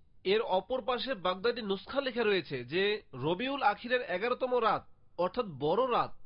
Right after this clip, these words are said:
সারা বছর বিপদ আপদ থেকে মুক্তির নিয়তে সরকার গৌসে আজম আলাইহি রহমাতুল্লাহিল আকরাম এর এগারো নাম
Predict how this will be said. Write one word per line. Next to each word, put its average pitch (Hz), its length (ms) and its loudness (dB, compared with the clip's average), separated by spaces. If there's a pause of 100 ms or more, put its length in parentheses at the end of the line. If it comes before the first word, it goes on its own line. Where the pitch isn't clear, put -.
সারা 180 320 -2
বছর 247 340 -2
বিপদ 208 340 -2
আপদ 247 180 -2
থেকে 226 240 -6
মুক্তির 208 460 -4
নিয়তে 226 480 -2 (540)
সরকার 240 520 0
গৌসে 240 420 -2
আজম 233 560 0 (440)
আলাইহি 233 440 0
রহমাতুল্লাহিল 240 800 -2
আকরাম 226 380 0 (680)
এর 220 180 2
এগারো 220 420 0
নাম 226 320 -2